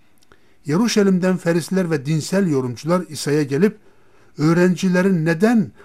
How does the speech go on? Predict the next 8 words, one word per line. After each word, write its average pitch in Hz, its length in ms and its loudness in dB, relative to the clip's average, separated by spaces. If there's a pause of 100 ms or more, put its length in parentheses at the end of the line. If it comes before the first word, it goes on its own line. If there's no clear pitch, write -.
(120)
ataların 175 760 0
töresini 165 840 -2
çiğniyor?" 156 640 -2
dediler. 110 420 -14 (320)
"Çünkü 214 340 0
yemek 151 600 -2
yemeden 156 380 2
önce 185 440 0